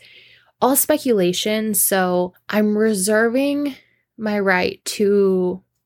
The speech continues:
make up my mind when we have more information, 'cause right now everything's just speculation, so I wanna see how it plays out. Then we had the season finale of The Hills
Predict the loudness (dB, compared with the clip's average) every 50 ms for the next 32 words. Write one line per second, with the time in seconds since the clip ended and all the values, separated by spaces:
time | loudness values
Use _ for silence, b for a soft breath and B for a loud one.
0 | _ _ -6 -2 0 2 2 2 0 -2 -2 0 0 0 0 0 0 0 -2 -2
1 | -2 -4 -4 -4 -4 -6 -6 -8 -10 -12 -6 -2 0 2 2 2 2 0 -2 -4
2 | -2 -2 -2 0 0 -2 -4 -6 -4 -4 -4 -4 -4 -6 -6 -6 -6 -6 -4 -2
3 | 0 0 2 2 2 2 2 2 0 0 0 -2 -2 -2 -2 -2 -4 -4 -2 -4
4 | -6 -6 -4 -4 -4 -4 -4 -4 -6 -6 -8 -6 -6 -4 -2 0 0 0 0 0
5 | -2 -2 -2 0 0 0 0 0 0 -2 -2 -2 -4 -4 -4 -4 -4 -6 -4 -6
6 | -6 -6 -4 -6 -6 -8 -8 -10 -16 b b b b b b _ _ 0 2 2
7 | 2 2 2 2 4 2 2 2 0 0 2 2 2 2 0 -4 -6 -2 0 0
8 | 2 2 2 2 2 0 -2 -2 0 0 0 0 0 -2 0 0 0 0 0 0
9 | -2 -2 -2 0 0 0 0 0 2 0 0 -2 -2 -6 -6 -4 -2 -2 -2 -2
10 | -4 -8 -4 -2 -2 -2 0 -2 -2 0 0 0 -2 -2 -6 -6